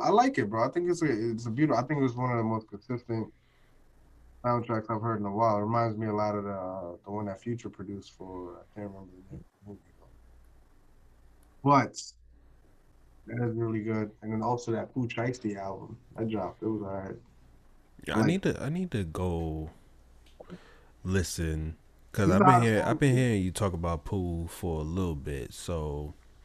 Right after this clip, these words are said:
Speaker 1: He the hottest thing in the streets right now, bro. I ain't gonna lie to you. Pooh, Pooh Shiesty has been everywhere, and then that joint that he dropped with Durk went so hard that, like, I think the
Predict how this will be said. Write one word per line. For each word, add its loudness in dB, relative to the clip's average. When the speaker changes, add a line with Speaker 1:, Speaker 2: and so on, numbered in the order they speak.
Speaker 1:
He 2
the 12
hottest 10
thing 12
in 10
the 8
streets 6
right 10
now, 10
bro. 8
I 8
ain't 8
gonna 10
lie 10
to 8
you. 4
Pooh, 6
Pooh 4
Shiesty 6
has 6
been 4
everywhere, 4
and 2
then -2
that -4
joint 0
that -4
he -2
dropped -2
with -14
Durk 2
went 0
so 2
hard 4
that, 0
like, 0
I -8
think 0
the -2